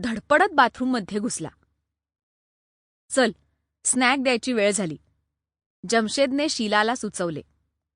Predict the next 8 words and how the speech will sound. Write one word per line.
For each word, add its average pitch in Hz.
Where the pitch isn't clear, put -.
साठ 302
अ 285
बाहेर 240
आला 247
तेव्हा 233
जमशेद 220
आणि 285
शीला 262